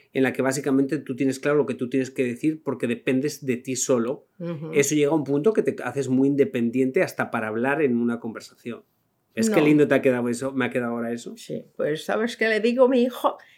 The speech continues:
Speaker 2: Que no, que
Speaker 1: ¿No?
Speaker 2: gracias a Dios no me ha
Speaker 1: Pero tú te has dado
Speaker 2: pasado.
Speaker 1: cuenta que en redes la gente no escucha mucho. Que
Speaker 2: Pero es
Speaker 1: tú
Speaker 2: que no
Speaker 1: puedes, tú
Speaker 2: puedes, tú sé, es que solo hay dos maneras de tú escuchar en redes. Tú estás hablando y yo estoy, "Hola, muchachos, ¿y cómo estás?". Uno lee los comentarios.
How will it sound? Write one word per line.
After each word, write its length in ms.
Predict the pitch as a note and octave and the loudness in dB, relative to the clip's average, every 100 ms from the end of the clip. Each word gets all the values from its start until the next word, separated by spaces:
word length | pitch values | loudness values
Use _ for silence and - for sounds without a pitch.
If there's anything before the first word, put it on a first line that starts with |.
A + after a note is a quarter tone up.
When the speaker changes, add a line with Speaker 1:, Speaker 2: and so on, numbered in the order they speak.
| _ | _
Speaker 2:
Que 160 | - B2 | -10 -8
no, 240 | A#2+ - | -8 -12
que 140 | - B2+ | -8 0
Speaker 1:
¿No? 140 | C3 | 4
Speaker 2:
gracias 320 | F#3 A3+ G3+ | 4 2 0
a 80 | F3+ | -2
Dios 340 | F3+ B3 C4 - _ _ | -2 -4 -6 -16 _ _
no 180 | C#3+ C#3 | -10 -8
me 140 | D3 | -4
ha 20 | |
Speaker 1:
Pero 140 | - D3 | 2 4
tú 80 | D3 | 6
te 60 | |
has 80 | E3 | 8
dado 0 | |
Speaker 2:
pasado. 180 | F3 D3 | 8 8
Speaker 1:
cuenta 260 | E3 D#3 E3 | 6 6 4
que 60 | |
en 100 | D3+ | 4
redes 320 | C#3 D#3 D3 C#3+ | 4 4 2 0
la 100 | C3+ | 0
gente 220 | D3 C#3 | 0 2
no 100 | C#3 | 2
escucha 360 | C3 - C#3 C3+ | 2 -2 -2 0
mucho. 460 | C3 C3+ F3+ F3 _ _ _ _ _ _ _ | 0 0 -4 -6 _ _ _ _ _ _ _
Que 140 | - C3+ | 4 6
Speaker 2:
Pero 140 | A3 | 8
es 40 | G#3+ | 10
Speaker 1:
tú 40 | |
Speaker 2:
que 60 | A#3+ | 12
no 140 | G#3 | 10
Speaker 1:
puedes, 180 | A3+ G3+ D4+ G3+ | 10 10 10 4
tú 120 | A#3+ | 2
Speaker 2:
puedes, 320 | A#3 A#3+ - - | 2 0 0 -2
tú 80 | G#3+ | 2
sé, 40 | A#3 | 2
es 80 | |
que 160 | A#3+ F4+ | 0 0
solo 180 | D#4 F4 | 0 2
hay 80 | D#4+ | 4
dos 180 | C#4+ | 4
maneras 380 | B3 F#3+ A3 G#3+ | 6 4 6 6
de 100 | E3 | 4
tú 80 | - | 4
escuchar 400 | G3+ F3+ F#3+ F3+ | 2 2 4 4
en 100 | D#3+ | 4
redes. 280 | D#3+ D3+ - - - | 4 2 0 -6 0
Tú 80 | G3+ | 2
estás 240 | G3 B3 | 4 4
hablando 420 | D#4 C#4 F#3 F3+ F#3 | 4 4 4 4 4
y 60 | |
yo 80 | F3 | 2
estoy, 240 | F#3 A3 B3 | 2 4 6
"Hola, 200 | G#4 G#4+ | 6 6
muchachos, 280 | E4+ A4 A4 | 4 4 6
¿y 60 | F#4+ | 4
cómo 140 | E4+ | 2
estás?". 260 | F4+ - - - - | 2 -2 -6 -8 6
Uno 240 | A3 A#3 | 8 10
lee 220 | G#3 C4 | 10 10
los 140 | E4 E4+ | 8 4
comentarios. 800 | D4+ E4 A#3+ E3+ F3 G3+ A#3 | 0 2 6 6 6 2 -2